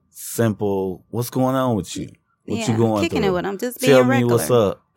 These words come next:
Speaker 2: Yeah.
Speaker 1: Like, just from the beginning, like,
Speaker 2: Mm-hmm.
Speaker 1: from school times, picking them up from school and just doing little stuff. I will always ask them, like, "What's going on?"
Speaker 2: Yeah.
Speaker 1: You know, I would talk to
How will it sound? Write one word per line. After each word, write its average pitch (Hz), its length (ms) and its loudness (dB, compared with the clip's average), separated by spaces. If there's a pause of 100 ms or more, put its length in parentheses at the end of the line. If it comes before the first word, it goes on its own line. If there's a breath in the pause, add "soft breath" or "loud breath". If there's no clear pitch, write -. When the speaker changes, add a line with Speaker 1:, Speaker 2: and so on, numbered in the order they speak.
Speaker 2:
Yeah. - 80 -2
Speaker 1:
Like, 104 340 0
just - 500 -2
from 120 220 -4
the 113 80 -2
beginning, 107 600 -2
like, 90 380 -4 (220 loud breath)
Speaker 2:
Mm-hmm. 285 340 -8
Speaker 1:
from 196 260 -6
school 117 760 0
times, 107 640 -4
picking 113 220 -4
them 107 140 -4
up 104 100 -4
from 101 140 -10
school 104 560 -4
and 92 120 -4
just 98 280 -6
doing 104 340 -4
little 101 200 -4
stuff. 98 440 -4 (180)
I 104 240 4
will 95 140 0
always 98 460 0
ask 107 340 -4
them, 95 180 -6
like, 90 160 -8
"What's 92 180 -10
going 95 260 -8
on?" 113 220 -8 (380 loud breath)
Speaker 2:
Yeah. - 160 -14
Speaker 1:
You 98 120 -4
know, 95 140 0
I 92 100 0
would 92 180 0
talk 95 280 -2
to - 100 -6